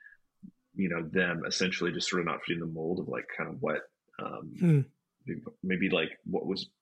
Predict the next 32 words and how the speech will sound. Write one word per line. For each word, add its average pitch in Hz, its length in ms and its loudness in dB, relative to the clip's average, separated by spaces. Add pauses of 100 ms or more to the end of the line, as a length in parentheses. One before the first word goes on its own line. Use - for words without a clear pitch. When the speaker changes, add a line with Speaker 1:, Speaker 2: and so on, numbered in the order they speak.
Speaker 1:
popular 143 440 6
or, 113 100 6
like, 110 120 4
what 123 120 6
was 113 140 6
in 95 140 2
vogue, 87 420 0 (180)
and 85 260 -4
they 87 120 0
were 82 100 -2
just - 160 -4
not 80 100 -4
interested - 380 -8
in 80 160 -8
really, 78 180 -8
like, - 220 -6
sliding 80 380 0
into 95 180 -4
that, 143 280 0 (520)
slash - 420 2 (240)
trying 90 200 4
to 85 60 -2
make, 82 220 -4
like, - 180 0
something 76 220 -4
that'd 76 160 -6
be 69 80 0
a 71 60 -2
quote - 220 -6
unquote - 340 -4
radio 50 300 -4
hit. - 200 -6